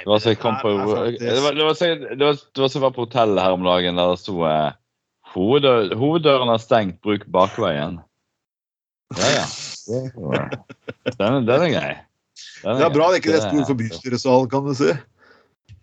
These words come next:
Speaker 1: <laughs> Ja, altså, det, det, hva som skjedde i forkant av bystyremøtet i Bergen, men gudene vet det, men, eh, at det skjedde i edruelighet, har jeg ingen tro på.
Speaker 2: Ja.
Speaker 1: Så, eh,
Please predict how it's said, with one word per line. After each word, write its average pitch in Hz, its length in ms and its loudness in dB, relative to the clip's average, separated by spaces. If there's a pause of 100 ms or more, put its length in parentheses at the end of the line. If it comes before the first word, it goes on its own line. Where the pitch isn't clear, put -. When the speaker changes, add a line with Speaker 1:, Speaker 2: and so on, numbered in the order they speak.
(400)
Speaker 1:
<laughs> - 400 -2 (880)
Ja, 82 300 2 (440)
altså, 92 200 -4
det, 92 320 2 (280)
det, 85 120 2 (500)
hva 104 120 0
som 107 160 -4
skjedde 101 300 0
i - 40 -6
forkant 90 340 -6
av 85 100 -2
bystyremøtet 87 460 -2
i - 40 -2
Bergen, 78 280 2
men 87 140 -4 (140)
gudene 92 520 2
vet 73 200 0
det, 87 140 -4
men, 82 200 0 (680)
eh, 71 360 -4
at 85 240 2
det 107 120 4
skjedde 104 220 4
i 90 40 6
edruelighet, 92 540 2
har 95 100 4
jeg - 80 -6 (140)
ingen 113 180 4
tro 90 160 0
på. 82 160 -6 (1800)
Speaker 2:
Ja. 117 120 4
Speaker 1:
Så, - 20 -
eh, 82 220 -2